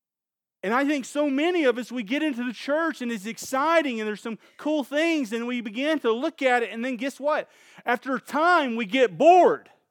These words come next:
And after we get bored for a while, guess what? We start critiquing ministries. And after we get bored and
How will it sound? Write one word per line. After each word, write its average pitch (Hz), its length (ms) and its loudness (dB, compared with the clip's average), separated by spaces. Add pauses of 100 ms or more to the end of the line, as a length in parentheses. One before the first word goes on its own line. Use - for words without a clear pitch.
(1000)
And 208 140 -2
after 285 340 0
we 269 160 0
get 226 300 2
bored 359 340 6
for 247 160 2
a 226 60 4
while, 226 460 2
guess 247 320 0
what? 277 260 2
We 233 100 -2
start 247 300 -2
critiquing 233 440 -4
ministries. 247 880 -2 (1300)
And 202 160 -4
after 285 240 0
we 269 120 0
get 269 220 0
bored 294 320 0
and 214 180 -8